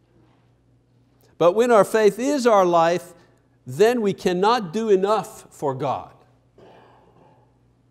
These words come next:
As in every change, there is pain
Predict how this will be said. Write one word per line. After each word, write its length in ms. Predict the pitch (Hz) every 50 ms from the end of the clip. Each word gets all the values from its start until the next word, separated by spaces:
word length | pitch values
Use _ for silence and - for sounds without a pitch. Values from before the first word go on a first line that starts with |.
| _ _ _ _ _ _ _ _ _ _ -
As 180 | 151 160 156
in 120 | 185 170 180
every 580 | 208 233 214 202 226 226 220 220 208 208 - _ _
change, 720 | - - - 185 170 151 139 139 151 180 - - - _ _ _ _ _ _ _ _ _ _ -
there 160 | 143 165 170
is 140 | 165 165 160
pain 500 | - - 214 302 403 160 117 90 - -